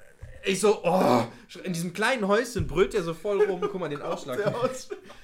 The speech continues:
Speaker 1: Ey, wirklich. Der guckt so und ruft noch, Olaf! Olaf kommt nicht. Der geht raus.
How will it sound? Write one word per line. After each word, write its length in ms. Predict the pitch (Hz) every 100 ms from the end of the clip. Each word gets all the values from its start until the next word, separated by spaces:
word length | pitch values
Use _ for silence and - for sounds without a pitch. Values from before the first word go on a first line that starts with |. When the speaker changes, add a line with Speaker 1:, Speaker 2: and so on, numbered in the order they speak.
| - - - -
Speaker 1:
Ey, 200 | 170 170
wirklich. 320 | 185 175 123 370 - _ - - - - - - 156
Der 100 | 156
guckt 260 | 196 190
so 260 | 170 190 185
und 120 | - 156
ruft 140 | 175
noch, 160 | 151 -
Olaf! 840 | 311 330 320 294 294 294 240 - - _ _ _ _ _ - - 120 -
Olaf 240 | 156 147 -
kommt 240 | 139 127
nicht. 340 | 107 95 - - _ _ _ _ _ _ -
Der 200 | 131 135
geht 180 | 135 123
raus. 460 | 123 101 - -